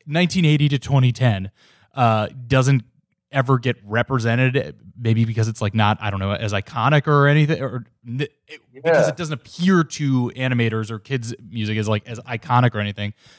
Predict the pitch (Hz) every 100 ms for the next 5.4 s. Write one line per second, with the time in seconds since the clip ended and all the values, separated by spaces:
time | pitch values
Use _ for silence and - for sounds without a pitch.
0 | _ _ - 160 180 175 113 - 127 160
1 | 170 180 170 170 147 156 147 135 - 135
2 | 127 - 127 131 131 131 123 - 113 120
3 | 123 123 117 113 98 95 104 113 123 139
4 | 123 127 120 120 - 113 113 - 123 117
5 | 123 135 139 165